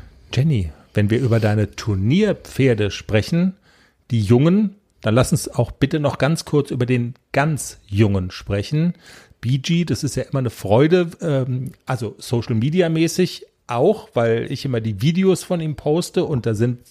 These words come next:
zum Teil ja sehr knuffige Videos dabei. Der ist ja jetzt in Frankreich in seinem Pferdekindergarten, das kann man sagen, irgendwie so richtig angekommen, oder? Das ist jedenfalls der Eindruck, den man so gewinnt, wenn man sich diese ganzen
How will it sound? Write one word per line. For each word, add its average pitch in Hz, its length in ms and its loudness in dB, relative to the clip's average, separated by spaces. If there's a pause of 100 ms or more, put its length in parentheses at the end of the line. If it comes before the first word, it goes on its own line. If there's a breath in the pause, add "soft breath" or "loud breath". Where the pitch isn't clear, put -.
(120)
zum 120 160 -12
Teil 117 300 -6
ja 113 120 -2
sehr 104 200 -4
knuffige 156 760 2
Videos 170 420 -2
dabei. 139 460 0 (600 loud breath)
Der 117 120 0
ist - 160 0
ja 185 60 2
jetzt 151 220 0
in 131 100 -2
Frankreich 165 600 0
in 170 60 -2
seinem 120 260 0
Pferdekindergarten, 156 1000 0
das 135 140 -6
kann 131 140 0
man 127 160 -2
sagen, 120 320 0
irgendwie 131 280 0
so 117 160 4
richtig - 440 -2
angekommen, 107 560 -2
oder? 139 240 2
Das 123 160 -2
ist 131 120 -4
jedenfalls 117 500 0
der 117 140 -4
Eindruck, 127 340 0
den 131 140 -2
man 120 140 0
so 113 100 0
gewinnt, 127 420 2
wenn 135 100 2
man 131 160 0
sich 117 160 0
diese 120 260 0
ganzen 120 500 2